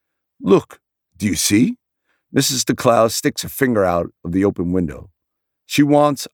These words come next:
I to look. She knows I cannot look. I only register. I only register.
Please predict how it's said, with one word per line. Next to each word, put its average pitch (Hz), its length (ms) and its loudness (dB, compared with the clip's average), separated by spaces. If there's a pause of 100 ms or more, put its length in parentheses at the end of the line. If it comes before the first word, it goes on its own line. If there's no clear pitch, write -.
(120)
I 143 420 0 (180)
to 151 100 2
look. - 380 0 (560)
She - 160 0
knows 92 440 0 (220)
I 117 360 2 (280)
cannot 208 460 0
look. - 340 -20 (340)
I 139 280 2
only 90 480 -8 (180)
register. 135 600 -2 (960)
I 190 140 2
only 160 380 0 (160)
register. 123 640 -2